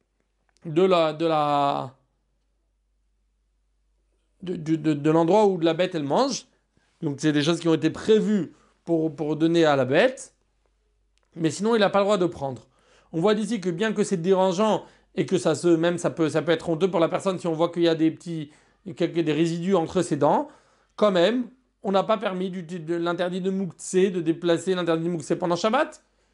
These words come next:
On n'a pas été permis si c'est quelque chose qui n'avait pas été prévu avant, c'est interdit. Or là, on nous dit qu'à propos des, des, des, des pierres pour, euh, les essuyer, c'est sûr que c'est permis pour pas faire honte à la personne.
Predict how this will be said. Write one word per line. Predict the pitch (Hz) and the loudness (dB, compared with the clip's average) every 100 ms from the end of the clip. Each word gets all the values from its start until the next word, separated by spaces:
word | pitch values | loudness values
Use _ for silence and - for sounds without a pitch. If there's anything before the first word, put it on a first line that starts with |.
| _ _ - | _ _ -2
On | |
n'a | 151 | 0
pas | 147 | 0
été | 196 160 | -2 -2
permis | 175 175 202 | 0 0 -2
si | 202 156 | -4 -6
c'est | 156 165 | -2 0
quelque | 160 170 | 0 -2
chose | 180 | -2
qui | 175 | 0
n'avait | 160 | 0
pas | 156 214 | 0 -2
été | 175 | -2
prévu | 165 185 170 | -2 0 2
avant, | 170 139 156 208 | 2 2 -2 -2
c'est | 175 | -4
interdit. | 175 240 233 370 427 - _ _ _ _ - | -2 -2 2 2 0 -10 _ _ _ _ 0
Or | 185 185 | 2 4
là, | 190 208 | 2 0
on | |
nous | 185 | -2
dit | 165 214 | -8 -10
qu'à | - 175 | -4 -4
propos | 147 170 185 | -4 -4 -2
des, | 170 165 160 147 - _ _ - | 2 4 2 0 -10 _ _ -18
des, | 196 156 156 156 170 | -10 -4 -4 -4 -6
des, | 147 151 151 | -6 -6 -6
des | 151 | -6
pierres | 147 190 185 - | -4 -2 -2 -4
pour, | 170 143 | -6 -2
euh, | 156 | -2
les | 156 143 | -2 -2
essuyer, | 156 - 233 240 | -4 -2 -2 -2
c'est | 185 | -2
sûr | 226 | -2
que | 202 | 0
c'est | 202 | 0
permis | 220 247 208 - _ _ _ _ _ _ _ _ _ - | 0 0 -2 -8 _ _ _ _ _ _ _ _ _ -6
pour | 127 | 2
pas | 185 180 | 2 2
faire | 165 175 | 2 0
honte | 175 185 | 0 0
à | 170 | 0
la | |
personne. | 160 135 143 143 | 0 -4 -4 -4